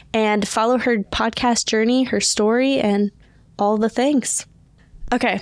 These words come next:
last question before we close out, although I have a hundred more questions to ask you. What is one connection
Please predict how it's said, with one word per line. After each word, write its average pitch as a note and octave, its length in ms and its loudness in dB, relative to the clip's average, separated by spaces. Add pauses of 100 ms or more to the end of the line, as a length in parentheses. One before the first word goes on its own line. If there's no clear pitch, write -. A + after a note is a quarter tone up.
(120)
last A#3 500 2
question G3+ 600 0
before A#3+ 880 2
we A3+ 220 0
close A#3+ 640 2
out, A3+ 280 2
although A3+ 260 2
I A3+ 120 2
have A3+ 180 2
a B3 60 0
hundred F4+ 440 2
more E4+ 220 4
questions C#4 580 2
to - 180 0
ask - 360 0
you. G#3+ 320 2 (580)
What A#3 480 2
is B3 440 2
one A3 560 2
connection A3 1000 2